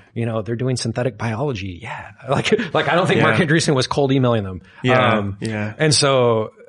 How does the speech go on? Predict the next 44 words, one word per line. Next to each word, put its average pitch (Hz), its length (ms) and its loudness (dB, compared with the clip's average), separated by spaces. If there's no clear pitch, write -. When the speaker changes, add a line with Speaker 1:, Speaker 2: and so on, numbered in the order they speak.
Speaker 1:
like, - 160 -16
who - 120 -6
else 202 160 -2
was 107 120 -10
in 101 60 -12
Summer 107 240 -12
fourteen? - 520 -16
Um, 101 580 -6
there 143 80 4
were 135 80 6
the 131 60 2
nuclear 131 360 2
companies. - 460 -8
Remember 123 240 0
the 98 640 -2
Octo 123 600 0
and 107 100 -2
the, 107 100 -4
the, 120 180 -2
the 107 460 -2
fusion 147 400 0
and 123 180 0
the 123 40 0
fission 123 260 0
company 107 260 -10
were 98 120 -8
in 101 60 -10
Summer 107 260 -10
fourteen. - 420 -12
Um, 104 320 -4
so 160 100 0
there 175 100 4
was, 190 80 6
like, 233 220 2
Speaker 2:
Yeah. 110 140 2
Speaker 1:
stuff 208 240 4
like 202 160 4
that, 175 240 2
but 127 200 0
it 156 120 4
would, 165 180 4
it 165 60 4
would 165 100 4
be 170 100 2